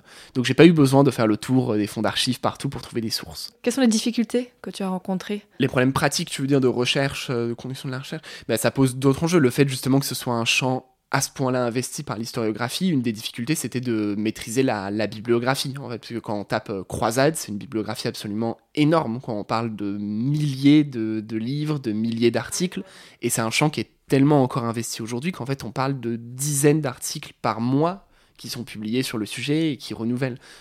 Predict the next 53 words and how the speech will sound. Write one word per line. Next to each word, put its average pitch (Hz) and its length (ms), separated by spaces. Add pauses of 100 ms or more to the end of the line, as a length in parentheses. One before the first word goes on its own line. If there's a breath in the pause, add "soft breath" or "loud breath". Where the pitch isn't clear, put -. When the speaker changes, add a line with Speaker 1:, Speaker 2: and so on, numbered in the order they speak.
Speaker 1:
Donc 107 100
ça, 170 100
c'est 160 80
vrai 170 120
que - 40
c'était 139 200
une 123 100
des 120 100
difficultés 131 420
du 117 120
sujet, 151 240
de 123 160
pas 127 200
se - 160
laisser, 110 240
en 127 60
fait, 120 260
ensevelir 135 600
sous - 160
la 113 160
masse 135 260
des 120 140
travaux, 123 540
euh, - 20
faits 139 340
ou 120 160
en 107 60
train 123 160
de 113 60
se - 120
faire. - 380
Speaker 2:
Mais 214 100
justement, 240 400
est-ce 220 160
que 277 120
ce 233 120
sujet 214 220
n'avait 196 220
pas 220 200
déjà 214 200
été 208 200
traité 277 440
et 233 40
qu'est-ce 220 280
que 240 100
tu 233 160
as 226 40
apporté 254 260
de 214 160
nouveau 208 360 (100)
dans 190 120
ta 175 120
thèse ? 190 280